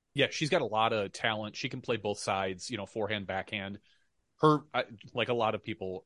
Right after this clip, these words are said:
her weakness is her putting. She needs to stick with a consistent style,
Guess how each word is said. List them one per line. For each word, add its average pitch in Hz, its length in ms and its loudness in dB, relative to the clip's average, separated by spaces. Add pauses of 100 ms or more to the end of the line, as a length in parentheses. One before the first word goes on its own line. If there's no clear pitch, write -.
(120)
her 107 220 -2
weakness 110 440 -6
is 101 100 -8
her 95 100 -10
putting. 127 440 0
She - 160 -8
needs 101 160 -8
to 98 60 -10
stick - 240 -4
with 104 100 -8
a - 40 -8
consistent 139 460 -4
style, 117 500 2